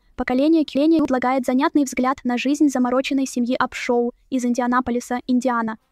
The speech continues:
Занимая первое место, отметьте в своих календарях долгожданный релиз второй части «Мятежной луны»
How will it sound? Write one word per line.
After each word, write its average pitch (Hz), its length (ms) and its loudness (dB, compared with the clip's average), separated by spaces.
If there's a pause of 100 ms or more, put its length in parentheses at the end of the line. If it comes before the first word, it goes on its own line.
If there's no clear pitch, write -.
(300)
Занимая 302 440 0
первое 320 320 2
место, 262 420 -2 (220)
отметьте 277 480 -2
в - 40 -6
своих 254 280 -4
календарях 254 600 -2
долгожданный 254 640 2
релиз 247 520 -2
второй 254 300 0
части 277 340 -4
«Мятежной 254 500 2
луны» 254 320 0